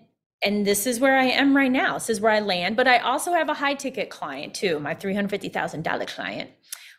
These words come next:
where you get me exclusively for an entire year. So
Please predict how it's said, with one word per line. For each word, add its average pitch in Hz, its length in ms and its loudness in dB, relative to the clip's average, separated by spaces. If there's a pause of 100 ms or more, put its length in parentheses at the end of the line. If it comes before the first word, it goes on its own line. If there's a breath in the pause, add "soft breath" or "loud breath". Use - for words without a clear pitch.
where 180 340 4
you 196 240 -4
get 185 280 -2
me 190 380 -4
exclusively 190 1300 -2 (480)
for 180 520 4
an 196 120 0
entire 180 520 0
year. 180 500 -2 (460 loud breath)
So 180 540 2